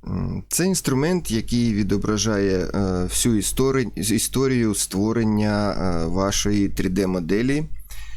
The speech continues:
е, у вигляді послідовності дій. Він знаходиться отут внизу на екрані. Е,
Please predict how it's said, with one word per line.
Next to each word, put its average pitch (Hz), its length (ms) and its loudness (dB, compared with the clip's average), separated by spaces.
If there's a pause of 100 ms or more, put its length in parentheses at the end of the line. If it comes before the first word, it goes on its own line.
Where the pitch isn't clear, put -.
(440)
е, 92 420 -2
у 104 120 0
вигляді 131 920 0 (100)
послідовності 104 1080 0
дій. 98 400 0 (720)
Він - 200 0
знаходиться 117 760 0
отут - 480 -2
внизу 120 540 0 (2500)
на 104 220 0
екрані. 92 480 -4 (1000)
Е, 92 500 -2